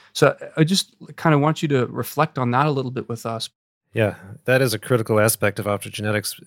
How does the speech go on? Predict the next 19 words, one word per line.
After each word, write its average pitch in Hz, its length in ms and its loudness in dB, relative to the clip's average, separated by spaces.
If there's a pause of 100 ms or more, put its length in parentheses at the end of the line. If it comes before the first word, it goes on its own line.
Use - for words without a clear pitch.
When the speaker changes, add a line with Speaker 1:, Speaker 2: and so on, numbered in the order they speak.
Speaker 2:
is 101 220 -4
the 95 100 -6
speed, 101 480 0
the, 101 100 -6
the 110 200 -8
temporal 101 420 -4
precision. 92 720 -8
Scientists 135 540 0
and 107 80 -4
biologists 107 380 2
ha-, 110 180 0
have 104 160 -4
always 123 300 2
had 110 200 2
ways 104 440 -2
to, 95 420 -8 (800)
to - 100 -4
target 120 420 0
cells 107 760 2